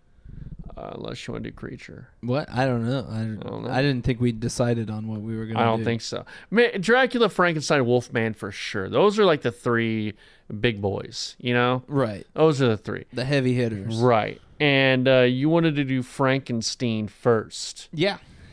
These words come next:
Speaker 1: And I'm down. I love Frankenstein. So I read the book in high school.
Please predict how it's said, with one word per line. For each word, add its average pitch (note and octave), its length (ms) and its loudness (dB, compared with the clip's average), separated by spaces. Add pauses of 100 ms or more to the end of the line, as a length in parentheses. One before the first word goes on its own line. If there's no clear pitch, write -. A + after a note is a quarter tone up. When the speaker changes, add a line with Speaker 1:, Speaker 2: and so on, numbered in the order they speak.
(260)
Speaker 1:
And A2+ 1040 2 (300)
I'm B2 600 -4
down. B2 220 2
I A2 40 0
love A2+ 200 -2
Frankenstein. G#2 580 -10 (100)
So - 180 -2
I C#3 180 4
read C#3+ 560 2
the A#2+ 60 0
book A2+ 580 0 (800)
in A#2+ 100 -2
high G#2+ 240 -8
school. - 400 -14